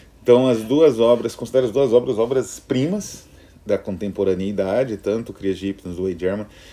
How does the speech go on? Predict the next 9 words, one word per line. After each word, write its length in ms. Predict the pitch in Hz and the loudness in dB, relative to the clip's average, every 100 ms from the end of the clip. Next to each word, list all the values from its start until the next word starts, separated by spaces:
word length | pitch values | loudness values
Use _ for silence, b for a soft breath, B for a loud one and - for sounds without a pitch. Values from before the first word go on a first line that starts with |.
| B | B
quanto 300 | - 113 110 | -8 -6 0
o 40 | |
Aornos, 640 | 104 98 101 117 113 92 85 | 2 4 2 2 0 -6 -6
da 240 | 90 92 | -4 -2
Avalon, 300 | 98 113 147 - B B B B B | -2 -2 -4 -8 B B B B B
mas 240 | - 127 127 | 2 4 6
o 40 | |
Aornos, 540 | 123 120 135 139 139 | 6 6 2 0 -2
ele 340 | 127 127 127 | -2 -2 -2